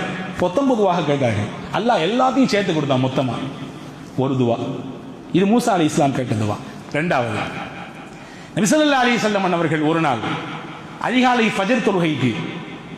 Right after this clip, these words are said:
தாமதமாக வர்றாங்க. எவ்வளவு நேரம் தாமதம்? சூரியன்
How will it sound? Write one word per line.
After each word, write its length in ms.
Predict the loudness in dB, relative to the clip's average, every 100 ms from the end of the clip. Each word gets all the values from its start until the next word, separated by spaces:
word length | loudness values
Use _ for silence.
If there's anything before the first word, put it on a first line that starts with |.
| -6
தாமதமாக 680 | -2 2 4 4 4 2 2
வர்றாங்க. 400 | 2 2 0 -2 -6 -10 -12 -4
எவ்வளவு 360 | 0 2 2 4
நேரம் 300 | 4 4 4
தாமதம்? 460 | 4 4 4 2 0 -4 -4 -6 -6 -8
சூரியன் 600 | -2 4 6 6 6 6